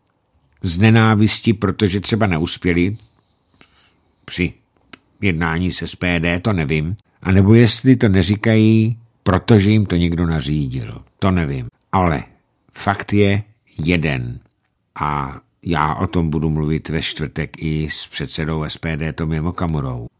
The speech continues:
Nastal čas, aby při současném rozdělení sněmovny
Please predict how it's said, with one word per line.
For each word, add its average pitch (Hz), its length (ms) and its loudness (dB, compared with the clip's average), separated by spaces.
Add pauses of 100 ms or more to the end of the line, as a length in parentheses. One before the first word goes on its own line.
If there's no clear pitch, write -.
Nastal 143 520 4
čas, - 640 0 (1500)
aby 87 400 2 (500)
při - 200 2
současném 127 1000 2
rozdělení 95 920 2
sněmovny 95 920 2